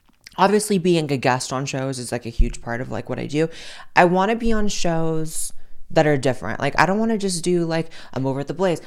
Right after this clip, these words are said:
I'm over at The Daily Wire, I'm on Michael's show, I'm on, I wanna do all those, obviously, because I, you know, enjoy them and they're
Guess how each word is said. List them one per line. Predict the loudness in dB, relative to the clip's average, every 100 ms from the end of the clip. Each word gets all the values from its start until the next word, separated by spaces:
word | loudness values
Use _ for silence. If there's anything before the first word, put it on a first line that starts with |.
| -12
I'm | -6
over | -4
at | -2
The |
Daily | -2 0 0
Wire, | 0 0 -2 -8
I'm | -4 -4
on | -4
Michael's | -2 -4 -2 -4
show, | -4
I'm | -2 -2
on, | 0
I |
wanna | 0 2 0
do | 2 2
all | 2
those, | 2 0
obviously, | 0 0 0 -4 -6 -8
because | -8 -8 -2
I, | -2 -4 -18 _
you | -12
know, | -12 _ -10
enjoy | -4 -2
them | -2 -2 -4
and | -6
they're | -8 -10